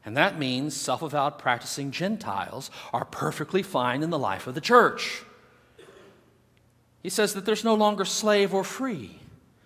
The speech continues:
a distinction that was very important at that time. For slaves didn't mix with non-slaves, and they certainly didn't mix with their masters in the prevailing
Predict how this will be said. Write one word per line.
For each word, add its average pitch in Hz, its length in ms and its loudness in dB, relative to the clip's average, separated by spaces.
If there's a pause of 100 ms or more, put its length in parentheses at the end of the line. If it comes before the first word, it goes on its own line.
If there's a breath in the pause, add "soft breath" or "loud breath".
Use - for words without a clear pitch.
(720 soft breath)
a 196 60 0
distinction 220 640 2
that 202 140 4
was 175 180 0
very 247 260 6
important 220 480 0
at 135 140 -4
that 113 200 -4
time. 104 300 -6 (1000 soft breath)
For 190 120 2
slaves 247 480 4
didn't 233 340 2
mix - 560 2 (220)
with 147 200 -8
non-slaves, 143 1120 -4 (720 soft breath)
and 208 160 4
they 208 100 6
certainly 240 440 4
didn't 185 360 0
mix - 560 -4 (1120 soft breath)
with 165 180 -6
their 180 120 4
masters 165 800 0
in 135 100 -6
the 120 80 -6
prevailing 127 680 -2